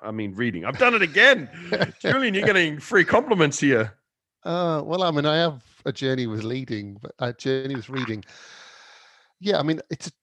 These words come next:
Speaker 2: curious thing to say. I will tell people I've taught myself to read, which obviously, uh, happened a long time ago <laughs> when I was younger. But I didn't enjoy reading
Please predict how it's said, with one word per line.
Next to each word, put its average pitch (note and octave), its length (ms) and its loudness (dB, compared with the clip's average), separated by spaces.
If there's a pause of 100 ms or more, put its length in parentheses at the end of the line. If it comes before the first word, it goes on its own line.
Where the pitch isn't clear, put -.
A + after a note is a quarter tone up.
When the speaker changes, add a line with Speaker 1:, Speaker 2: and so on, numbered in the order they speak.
(140)
Speaker 2:
curious F#3+ 380 -4
thing E3 100 -6
to C#3 80 -12
say. B2+ 220 -2
I - 160 -2
will D#3+ 160 0
tell C#3+ 200 -2
people B2 280 -2
I've A#2+ 160 -6
taught C3 260 -6
myself A2+ 520 -4
to A2+ 120 -12
read, G#2 380 -6
which - 160 -18
obviously, A#2 600 -10 (840)
uh, - 60 -18 (120)
happened A#2+ 320 -8
a A#2 40 2
long C3+ 260 0
time B2+ 280 -4
ago A2 320 -6 (140)
<laughs> - 140 -20
when B2+ 120 -10
I A#2+ 60 -6
was A2 320 -6
younger. A#2 420 -8 (720)
But C#3+ 140 0
I C#3+ 80 2
didn't E3+ 200 -4
enjoy C#3 280 -2
reading A#2 500 -4